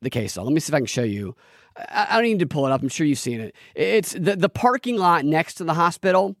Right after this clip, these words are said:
is where all the burnt cars are, and that is what they're saying online, and everything about this story should be taken with a grain of salt. Like, everything. Everything. The images show a bunch of cars burnt to a crisp next to a hospital that's still standing.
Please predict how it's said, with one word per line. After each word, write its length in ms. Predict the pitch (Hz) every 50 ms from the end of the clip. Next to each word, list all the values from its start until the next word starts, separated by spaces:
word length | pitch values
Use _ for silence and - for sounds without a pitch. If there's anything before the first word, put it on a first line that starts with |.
| _
is 340 | - 151 156 160 143 120 -
where 320 | - 147 135 151 165 156 113
all 200 | 131 143 147 151
the 100 | 123 117
burnt 240 | 107 135 143 147 -
cars 340 | - 131 127 139 139 131 143
are, 220 | 139 143 147 139
and 100 | 135 123
that 240 | 123 131 139 139 -
is 320 | 123 139 131 127 120 - - _ _ _ _ - _ _ _ _
what 240 | - 147 - -
they're 100 | 226 220
saying 400 | 196 - - 190 175 160 151 147
online, 440 | 147 147 143 131 127 127 131 135 131
and 80 | 131 139
everything 440 | 175 180 202 202 185 202 185 175 170
about 280 | 131 135 123 127 123
this 120 | - 131 -
story 260 | - 127 117 120 117
should 180 | - - 120 101
be 80 | 117
taken 260 | - 113 104 104 - 107
with 100 | 104 87
a 40 |
grain 220 | - 87 92 92 71
of 60 | -
salt. 220 | - - 50 -
Like, 140 | - 117 - _ _ _ _
everything. 640 | - 156 151 117 117 110 98 - - - 50 - - _ _ _ _ _ _ _ _ _ _ _ _ -
Everything. 520 | 175 165 151 107 110 90 - - - - _ _ _ _ _ _ _ _ _ _ _ _ _ _ _ _ _ _ _ _ _ _
The 200 | - 139 - -
images 420 | 180 196 220 220 180 196 208 196
show 320 | - - - 151 143 147 143
a 60 | 120
bunch 240 | 131 156 156 - -
of 60 | -
cars 340 | - 170 156 156 143 113 110
burnt 260 | - 123 143 - -
to 140 | 175 165 151
a 40 |
crisp 460 | - - - 131 123 117 - - - -
next 220 | 117 131 135 -
to 140 | - 170 151
a 40 | 117
hospital 400 | 117 117 120 - - 127 135 123
that's 160 | 127 120 -
still 160 | - 143 139
standing. 440 | - - 110 107 107 90 104 104